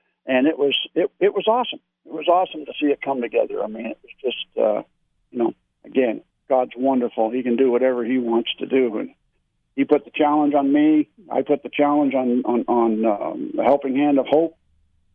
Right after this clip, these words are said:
and everybody come together, and it just, just a wonderful event that, uh, just turned out so good for the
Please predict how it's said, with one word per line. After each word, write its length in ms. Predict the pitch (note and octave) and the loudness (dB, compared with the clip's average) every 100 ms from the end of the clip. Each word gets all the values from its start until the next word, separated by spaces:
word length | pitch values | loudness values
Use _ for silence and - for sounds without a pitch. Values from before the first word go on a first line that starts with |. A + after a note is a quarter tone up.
| _ | _
and 720 | B2 A#2+ A#2 A#2 A#2 A2+ G#2 - - B2+ | -10 -4 0 0 2 0 -2 -8 -4 0
everybody 420 | B2+ B2 B2+ B2 | 2 2 2 0
come 220 | B2 A#2+ | 0 0
together, 480 | A2+ B2 B2 C3 A2 | 2 2 2 0 -2
and 280 | G2+ G2 G2 | -4 -8 -10
it 180 | - G#2+ | -10 -6
just, 200 | A#2 G#2 - _ _ | -4 -4 -6 _ _
just 160 | A2+ - | -10 -4
a 60 | |
wonderful 580 | G#2 A#2 B2 A#2 - A2+ | -2 2 0 0 -2 -2
event 360 | G#2+ A2+ A#2 - | -2 -2 -2 -4
that, 160 | A2+ - - | -8 -8 -6
uh, 260 | A2 G#2+ G#2 G#2 | -2 -2 -2 -4
just 220 | B2 - | -4 -2
turned 240 | - B2 A2+ | -2 0 0
out 180 | A#2 - - - | 0 -4 -12 -2
so 220 | - C3 B2+ | 0 2 0
good 520 | A#2+ D3 C3+ A#2 G#2+ _ _ _ _ _ _ _ | 2 2 4 0 -4 _ _ _ _ _ _ _
for 260 | A#2+ A#2 | 0 0
the 360 | A2+ A2+ A2+ A2 | 0 -2 -4 -6